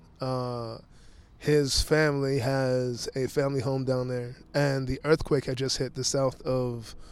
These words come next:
Puerto Rico, and I wanted to go down there and see if I could,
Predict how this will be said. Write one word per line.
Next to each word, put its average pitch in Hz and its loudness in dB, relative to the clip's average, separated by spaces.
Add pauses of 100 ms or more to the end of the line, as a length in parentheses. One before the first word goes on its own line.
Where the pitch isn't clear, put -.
(220)
Puerto 139 4
Rico, 131 2 (260)
and 131 -2
I 127 4
wanted 135 0
to 131 -10
go 139 2
down 135 2
there 131 -4 (140)
and 123 -2
see 139 0
if 135 0
I 131 0
could, 123 -4